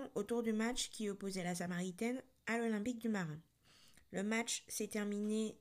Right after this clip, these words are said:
sur le score de un un, donc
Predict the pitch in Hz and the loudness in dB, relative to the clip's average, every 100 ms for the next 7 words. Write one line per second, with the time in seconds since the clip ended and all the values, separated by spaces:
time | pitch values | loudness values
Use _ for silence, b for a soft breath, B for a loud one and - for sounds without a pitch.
0 | - - - - - 202 190 175 - 196 | -10 -8 -8 -8 -4 0 0 -2 -2 -2
1 | - 208 196 180 175 165 165 - - _ | 0 0 2 0 0 -2 -4 -18 -20 _
2 | - 233 - 160 156 - - 156 165 - | 2 2 2 -2 -4 -10 -8 -4 -4 -4